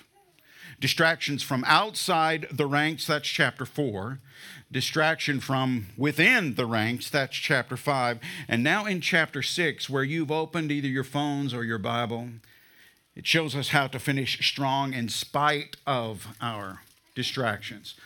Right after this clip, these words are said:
So let's pick up the story in verse one, chapter six. When Sanballat, Tobiah, Geshem the Arab, and the rest of our enemies heard that I had rebuilt the wall and that there were no more breaks in it, even though I had not yet installed the gates,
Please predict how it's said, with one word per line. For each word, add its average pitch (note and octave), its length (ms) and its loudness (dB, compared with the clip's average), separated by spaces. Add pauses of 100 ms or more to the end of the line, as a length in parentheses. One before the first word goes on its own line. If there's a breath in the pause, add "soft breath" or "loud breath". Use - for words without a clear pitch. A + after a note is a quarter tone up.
(140 loud breath)
So - 120 -4
let's B2+ 200 -2
pick D#3+ 180 0
up C#3 80 -4
the C3+ 80 -10
story A#2 320 -4
in G2+ 100 -6
verse G#2 280 -8
one, G#2 220 -6
chapter F#2+ 280 -12
six. - 440 -16 (1080 loud breath)
When A2+ 140 -8
Sanballat, F3 1000 0
Tobiah, A#2+ 760 0 (200)
Geshem D#3+ 480 2
the G#3+ 120 -2
Arab, G#2 540 -2 (640 soft breath)
and G#2+ 140 -4
the A2+ 60 -2
rest G#3 280 0
of F#3+ 80 0
our F#3 180 2
enemies C3 480 -2
heard D3+ 680 -4 (580 soft breath)
that C3+ 140 2
I D#3+ 120 2
had C#3 280 0
rebuilt G#3 480 -2
the D#3+ 80 -4
wall D3+ 500 -2
and B2+ 160 -2
that C#3 120 -4
there D#3+ 100 0
were D3 120 -2
no F3 200 -2
more A#3 200 0
breaks A3+ 440 -2
in G#2+ 160 -2
it, C3+ 180 -8
even D#3 240 -2
though D3+ 160 0
I C3 120 2
had B2 160 0
not C#3 200 -2
yet C3 180 -2
installed B2 600 -4
the G#2+ 80 -8
gates, G#2+ 680 -6